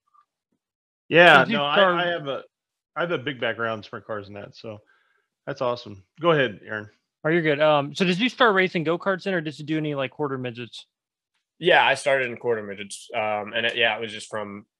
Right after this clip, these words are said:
Speaker 3: um, when I found out my cousin started when he was seven, back in quarter midgets, I was like, "Wait, so I can do this too?" And that, that was,
Speaker 1: <laughs>
Speaker 3: uh, that was, yeah, how that got started.
Speaker 1: So, and then Kevin got to push it around the track every time it stopped, and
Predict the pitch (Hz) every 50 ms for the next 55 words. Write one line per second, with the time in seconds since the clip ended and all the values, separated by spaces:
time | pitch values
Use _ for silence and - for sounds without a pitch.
0 | _ - 104 104 101 101 98 101 101 104 - _ _ 117 107 104 101 104 104 -
1 | 117 110 107 107 107 107 107 107 107 - - 117 113 104 - - - - - 117
2 | 110 107 107 107 107 107 104 110 110 107 110 - - 113 107 104 101 104 101 104
3 | 98 _ _ _ _ _ _ _ _ _ _ _ _ 117 117 104 107 - 113 107
4 | - 113 107 107 107 107 101 101 - 107 104 98 98 110 107 113 123 120 113 107
5 | - - _ _ _ - - 113 110 120 - 135 127 123 120 113 113 107 - -
6 | 127 123 135 143 139 117 98 98 98 104 101 110 107 107 110 110 104 101 - -
7 | 151 - - 151 - _ _ 127 - _ _ _ _ _ - 104 101 101 101 98
8 | 98 98 98 98 98 _ _ _ _ _ _ - 107 98 98 - - - - _
9 | - 107 101 101 98 95 98 98 107 110 107 104 - - - - 98 95 98 95
10 | - _ _ _ _ _ _ _ _ _ _ _ _ _ _ _ _ _ _ _
11 | _ _ _ _ _ _ _ _ _ _ _ _ _ _ _ _ _ _ _ _
12 | _ - - 170 170 156 165 156 151 185 185 156 - - 185 196 202 170 147 156
13 | 147 - 120 - 175 170 170 - 165 139 143 147 147 143 123 110 - 135 131 131
14 | 139 139 135 135 131 123 127 123 143 139 127 120 107 - - 123 120 120 123 127
15 | 123 - - 104 95 90